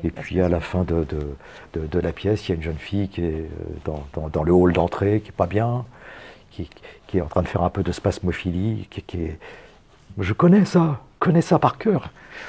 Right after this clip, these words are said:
Speaker 1: Donc je me suis dit,
Speaker 2: Mm.
Speaker 1: autant se servir de ce qu'on a vécu.
Speaker 2: Mm.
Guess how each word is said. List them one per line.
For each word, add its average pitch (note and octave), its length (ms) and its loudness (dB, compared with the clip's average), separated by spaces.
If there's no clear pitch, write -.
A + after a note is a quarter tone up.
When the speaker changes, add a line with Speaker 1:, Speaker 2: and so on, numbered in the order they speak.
Speaker 1:
Donc B2 120 2
je - 100 0
me G#2+ 60 -2
suis - 160 -4
dit, C#3+ 180 2
Speaker 2:
Mm. G3 60 -12
Speaker 1:
autant C3 240 6
se - 160 0
servir C#3+ 420 4
de C#3+ 100 2
ce - 60 -2
qu'on D3+ 140 2
a D#3 60 4
vécu. E3+ 420 0
Speaker 2:
Mm. F#3+ 40 -14